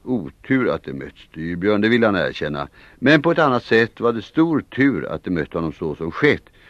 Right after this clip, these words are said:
ty om de hunnit i land och där råkat ut för hans folk eller andra jomsvikingar skulle det länt dem till svår skada. Alla jomsvikingar, och särskilt styrbjörns egna män,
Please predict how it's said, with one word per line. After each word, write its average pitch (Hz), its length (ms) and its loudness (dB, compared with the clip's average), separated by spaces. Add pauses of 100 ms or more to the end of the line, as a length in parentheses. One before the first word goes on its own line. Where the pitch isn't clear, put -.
(240)
ty 98 60 -2
om 92 120 0
de 98 120 2
hunnit 98 380 -2
i 80 60 -4
land 113 440 2
och 73 100 -6
där 80 120 -2
råkat 80 280 -6
ut 80 160 -8
för 80 100 -8
hans 87 260 -6
folk 135 360 2
eller 87 160 -2
andra 85 260 0
jomsvikingar 117 960 0 (260)
skulle 92 260 0
det 85 120 -4
länt 85 320 -2
dem 73 120 -4
till 78 140 -12
svår 92 320 -4
skada. 95 640 2 (520)
Alla 151 320 4
jomsvikingar, 69 840 -2 (120)
och 78 100 -16
särskilt 85 300 -10
styrbjörns 92 580 -2
egna 85 320 -4
män, 107 360 0